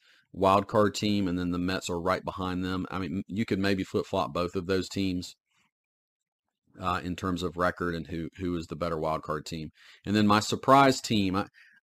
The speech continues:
I'm not certain <laughs> I believe that this pick is,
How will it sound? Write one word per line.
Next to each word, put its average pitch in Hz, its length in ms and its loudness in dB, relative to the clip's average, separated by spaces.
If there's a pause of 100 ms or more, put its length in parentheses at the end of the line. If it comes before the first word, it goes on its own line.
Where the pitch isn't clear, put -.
I'm 120 140 6
not 165 260 8
certain 110 460 2
<laughs> 113 60 -4
I 131 60 6
believe 113 440 4
that 104 120 4 (260)
this 101 240 0
pick 107 300 2
is, 92 260 0